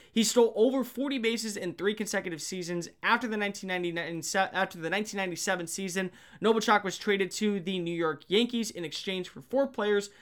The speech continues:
including four, uh, two future All-Stars, Eric Milton and Christian Guzman,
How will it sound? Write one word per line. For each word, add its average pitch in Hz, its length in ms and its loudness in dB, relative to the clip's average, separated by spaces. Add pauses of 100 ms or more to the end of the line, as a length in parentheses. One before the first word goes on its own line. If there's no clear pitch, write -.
(160)
including 185 380 0
four, 240 280 0
uh, 151 200 2
two 262 240 2
future 247 320 -4
All-Stars, 175 500 0
Eric 151 240 -6
Milton 208 520 0 (200)
and 147 100 -8
Christian 151 320 -6
Guzman, 220 600 2